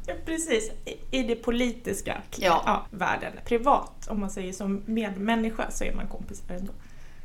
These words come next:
Speaker 2: Oftast.
Speaker 1: Oftast, men, fast det har ju mer med personkemin, tror
Speaker 2: Ja,
Speaker 1: jag, att göra.
Speaker 2: så är det. Men vi kan väl också säga att ni har varit med om en liten tråkig sak, eller hela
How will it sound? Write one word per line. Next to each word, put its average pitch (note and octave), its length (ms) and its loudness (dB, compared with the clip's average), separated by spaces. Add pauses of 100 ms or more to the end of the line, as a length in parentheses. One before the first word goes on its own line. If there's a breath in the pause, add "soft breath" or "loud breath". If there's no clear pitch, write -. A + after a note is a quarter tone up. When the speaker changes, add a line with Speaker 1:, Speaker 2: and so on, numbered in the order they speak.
(140 loud breath)
Speaker 2:
Oftast. - 680 -6
Speaker 1:
Oftast, - 560 -2
men, G#3+ 420 -4
fast G3+ 200 -10
det G#3+ 60 -4
har G#3+ 140 -4
ju G#3 80 0
mer F3+ 160 -2
med F3+ 160 -6
personkemin, F#3+ 840 -6 (160)
tror F3 120 -4
Speaker 2:
Ja, E3 100 -4
Speaker 1:
jag, F#3 80 -6
att F#3 60 -8
göra. F#3 200 -8 (160)
Speaker 2:
så G3+ 160 -2
är F3 240 -4
det. F#3 100 -10 (180)
Men A#3 680 2
vi A#3 140 0
kan B3 200 0
väl B3 180 4
också B3 240 -4
säga A3+ 240 0
att A3+ 100 -4
ni A3+ 120 0
har A3+ 100 2
varit A3+ 220 0
med A3 160 -2
om G#3+ 100 -4
en G#3+ 120 -4
liten A3 300 -2
tråkig B3 580 -2
sak, - 300 -6
eller F#3+ 320 -4 (200)
hela F3+ 540 -4